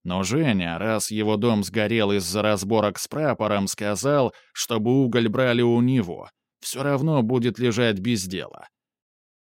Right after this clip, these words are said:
Так что, когда я свернул на свою улицу, увидел, как Кирилл с нагруженной углем тачкой пересекал дорогу от двора Жени до нашего. Топит баню, судя по дыму из трубы.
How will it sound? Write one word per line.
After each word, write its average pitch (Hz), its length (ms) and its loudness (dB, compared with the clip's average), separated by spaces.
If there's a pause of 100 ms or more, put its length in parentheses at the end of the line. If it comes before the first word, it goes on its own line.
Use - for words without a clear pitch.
Так 127 240 -6
что, 135 300 0
когда 131 340 0
я 127 240 6
свернул 123 460 0
на 117 100 4
свою 117 420 2
улицу, 104 520 0
увидел, 107 760 2 (280)
как 131 280 -2
Кирилл 131 480 2
с - 100 -4
нагруженной 120 680 2
углем 117 480 4
тачкой 104 680 -2
пересекал 123 680 -2
дорогу 117 480 2
от 110 240 2
двора 110 380 2
Жени 107 380 0
до 123 180 2
нашего. 67 600 -4 (880)
Топит 143 380 0
баню, 95 680 0
судя 107 360 0
по 113 180 2
дыму 98 380 2
из 82 180 -8
трубы. 101 360 -2